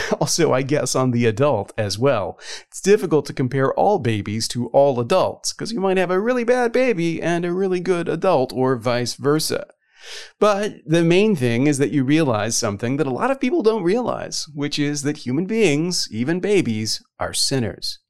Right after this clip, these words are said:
We are born with a sinful nature, even though sentimentalists like to think that sweet little babies are perfectly innocent.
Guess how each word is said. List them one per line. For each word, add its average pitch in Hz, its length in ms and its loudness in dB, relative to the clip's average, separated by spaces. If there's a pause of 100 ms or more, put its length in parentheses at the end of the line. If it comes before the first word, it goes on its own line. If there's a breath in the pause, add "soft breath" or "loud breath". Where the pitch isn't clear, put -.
(680 soft breath)
We 131 160 2
are 160 240 2
born 131 760 0
with 123 180 -4
a 143 60 0
sinful 113 380 -2
nature, 190 360 -4
even 143 220 0
though 131 240 0
sentimentalists 160 1000 -2
like 123 220 -2
to 175 80 -8
think 110 400 -8
that 123 160 -4
sweet 143 300 -4
little 160 180 -2
babies 170 440 -2
are 180 80 0
perfectly 214 680 -6
innocent. 196 480 -2